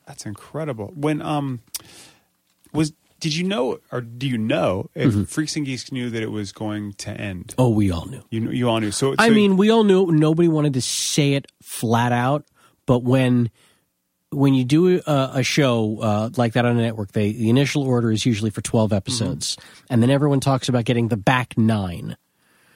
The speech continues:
Speaker 2: which is an epi-, an order of nine more episodes that your total is twenty-two for the first
Speaker 1: Yep.
Speaker 2: season. And, uh, everyone was, "Oh, we're gonna get the back nine, we're gonna get the back nine." And the network ordered the back one. They ordered one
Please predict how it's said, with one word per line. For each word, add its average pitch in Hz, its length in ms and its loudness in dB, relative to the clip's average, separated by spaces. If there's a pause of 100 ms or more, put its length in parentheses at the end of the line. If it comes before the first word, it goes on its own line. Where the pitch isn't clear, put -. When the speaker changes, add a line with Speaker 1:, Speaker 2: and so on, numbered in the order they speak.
(220)
Speaker 2:
which - 140 0
is 113 120 2
an 113 80 4
epi-, 120 240 0
an 139 120 0
order 127 260 2
of 123 80 0
nine 135 300 4
more 143 200 4
episodes 120 520 -2
that 107 240 2
your 117 120 2
total 113 400 2
is 110 200 0
twenty-two 113 500 2
for - 100 -12
the 98 80 -8
first 101 300 -2
Speaker 1:
Yep. 101 60 0
Speaker 2:
season. 90 260 -6 (340)
And, 120 360 2
uh, 107 300 0 (520)
everyone 156 320 4
was, 135 240 2
"Oh, 220 180 4
we're 233 100 2
gonna 196 120 -2
get 202 140 -4
the 214 80 0
back 220 200 0
nine, 226 140 0
we're 208 80 2
gonna 202 120 0
get 214 140 0
the 196 60 -8
back 220 220 0
nine." 220 280 2 (240)
And 143 120 4
the 151 40 8
network 151 320 2
ordered 151 360 4 (200)
the 139 160 2
back 143 360 2
one. 104 640 0 (1120)
They 135 100 6
ordered 127 260 2
one 123 640 4